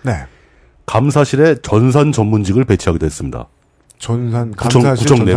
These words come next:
Speaker 2: 내부에.
Speaker 1: 전문직.
Speaker 2: 예, 예.
Speaker 1: 네.
Speaker 2: 그러니까 이제 요즘에는 구청 업무가 대부분 전산으로 돌아가니까
Speaker 1: 네.
Speaker 2: 그 전산의 허점을 이용해서 무슨 돈을 빼돌리는
Speaker 1: 아.
Speaker 2: 이런 거를 사전에 차단할 수 있게
Speaker 1: 네.
Speaker 2: 전산을 잘 아는 전문직-, 전문 직원이 감사실에도 있어야 된다라고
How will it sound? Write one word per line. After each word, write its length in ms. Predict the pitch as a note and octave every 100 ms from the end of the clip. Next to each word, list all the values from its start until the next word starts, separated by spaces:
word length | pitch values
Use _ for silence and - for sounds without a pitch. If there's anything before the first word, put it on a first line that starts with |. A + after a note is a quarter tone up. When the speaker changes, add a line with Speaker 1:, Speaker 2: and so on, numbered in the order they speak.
| D#2+
Speaker 2:
내부에. 160 | D#2
Speaker 1:
전문직. 300 | F2+ F2+ D#2+
Speaker 2:
예, 40 | E2+ C#2
예. 120 | C#2
Speaker 1:
네. 280 | C2 G2 F#2+ D2 - -
Speaker 2:
그러니까 120 | - B2+
이제 100 | A#2+
요즘에는 680 | G2 A#2 B2+ C3 B2+ B2+
구청 280 | - A2 B2
업무가 280 | F#2+ G2+ G#2+
대부분 260 | F#2+ F#2 F#2
전산으로 360 | E2+ F#2+ F2
돌아가니까 600 | E2+ D#2 D2+ C2 E2+ C#2+ G2
Speaker 1:
네. 140 | E2 C2 _ _ _ _ -
Speaker 2:
그 180 | F#2+ F#2
전산의 540 | B2 A#2+ A#2+ A#2+ A#2+
허점을 500 | - F3 - E3+ D3+
이용해서 580 | A2 F#2 E2+ G2+ A#2 -
무슨 180 | E2+ E2+
돈을 340 | D#2+ E2+ E2 D2+
빼돌리는 540 | G#2 G2+ F2+ D#2 A#1+ - -
Speaker 1:
아. 480 | G2+ G2+ G#2 G#2 G2+
Speaker 2:
이런 160 | G#2+ A2
거를 140 | A2+
사전에 300 | - F3 D3
차단할 280 | - C#3 A#2
수 120 | -
있게 360 | E2+ - D#2+ B1+ - -
Speaker 1:
네. 100 | F#2+ E2 C#2
Speaker 2:
전산을 420 | C#2+ G2 A#2 A#2 A2+
잘 240 | F#2 F#2
아는 220 | F2 G2
전문직-, 600 | F#2 F2+ F2+ D#2+ E2+ D#2
전문 260 | - G2 G2+
직원이 460 | - F2 E2+ C#3 E3 _ _ _ _
감사실에도 560 | - F#2 A2 A#2 G2+ F#2
있어야 200 | F2 F#2+
된다라고 320 | F2 D2